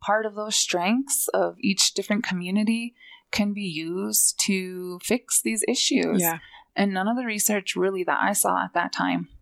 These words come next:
Speaker 1: was talking about that.
Speaker 2: Yeah.
Speaker 1: So, yeah, I decided to do that, and it just kind of, it was, yeah, everything has been working out pretty great so far. And so right now I finished all my classes.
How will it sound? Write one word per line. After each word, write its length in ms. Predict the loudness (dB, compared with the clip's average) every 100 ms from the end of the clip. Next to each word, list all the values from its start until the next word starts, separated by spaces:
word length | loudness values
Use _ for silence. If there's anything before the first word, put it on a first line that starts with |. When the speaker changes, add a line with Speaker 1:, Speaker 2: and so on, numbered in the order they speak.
| _ -4
Speaker 1:
was 140 | -4
talking 360 | -4 -4 0 0
about 260 | 0 -2
that. 180 | -2 0
Speaker 2:
Yeah. 160 | 0 0 -6 -20 -20 -20 -4
Speaker 1:
So, 380 | 0 2 0 -4 -12 _
yeah, 280 | -2 2 2
I 120 | 2 0
decided 500 | 0 0 0 0 -2
to 80 | 0
do 200 | 0 0
that, 340 | 0 0 0
and 480 | 0 -2 -2 -4 -4
it 180 | -2 0
just 200 | 0 -2
kind 240 | -2 -2 -2
of, 400 | -4 -6 -10 -16 _ _ -20 _ _ _ -6
it 100 | -4
was, 680 | -2 -4 -6 -2 0 0 -4 _ _
yeah, 200 | 0 0 0
everything 420 | -4 -4 -2 0
has 200 | -2 -2
been 160 | -4
working 380 | -2 -2 0 0
out 260 | 0 -2 -4
pretty 200 | -4 -2
great 240 | -2 -2
so 140 | -2 -2
far. 240 | 0 0
And 100 | 0
so 120 | 0
right 220 | 0 -2
now 340 | 0 2 2 2
I 80 | 0
finished 320 | 0 0 2
all 120 | 2
my 100 | 0
classes. 720 | -2 0 0 0 -2 0 -4